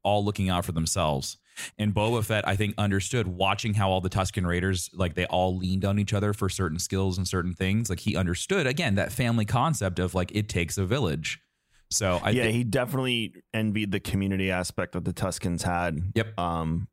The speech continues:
Speaker 1: And I
Speaker 2: you
Speaker 1: think
Speaker 2: know,
Speaker 1: Fennec
Speaker 2: but
Speaker 1: sees that. And I think she understands it. And she's like, "Why do I, why, why do I need to try to put my neck out all the time for these people that wanna just serve themselves and not serve me?"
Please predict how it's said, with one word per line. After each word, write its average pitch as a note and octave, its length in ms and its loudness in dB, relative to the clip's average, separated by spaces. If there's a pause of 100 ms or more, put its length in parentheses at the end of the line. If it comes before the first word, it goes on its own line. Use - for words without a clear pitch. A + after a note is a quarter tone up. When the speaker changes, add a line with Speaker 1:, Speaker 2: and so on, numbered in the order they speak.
Speaker 1:
And G#2+ 120 2
I G#2 80 4
Speaker 2:
you F2+ 60 0
Speaker 1:
think B2+ 120 2
Speaker 2:
know, D2+ 60 0
Speaker 1:
Fennec A#2 360 0
Speaker 2:
but - 80 -4
Speaker 1:
sees G#2+ 320 2
that. C#3+ 340 2 (380)
And G2 100 0
I G2+ 60 2
think G#2 140 2
she G#2+ 140 -2
understands G2 600 0
it. C3+ 160 0
And G2 180 2
she's G2+ 160 0
like, F2 160 0
"Why F#2+ 420 0
do C3 200 2
I, G#2 160 2
why, A#2 460 0 (120)
why A#2+ 180 0
do G3 120 2
I G3 80 2
need C#3 260 0
to B2+ 120 0
try G#2+ 280 2
to G2 80 2
put B2 240 -2
my B2 140 2
neck G2+ 260 0
out F2+ 200 2
all G2+ 180 2
the G#2 80 0
time F#2 200 2
for E2+ 60 -2
these F2 140 -2
people G2 320 0
that F2 240 -2
wanna F2+ 320 0
just F2 260 0
serve F#2 260 0
themselves F2+ 500 0
and F#2 180 0
not E2+ 240 0
serve D#2+ 260 0
me?" D#2 220 0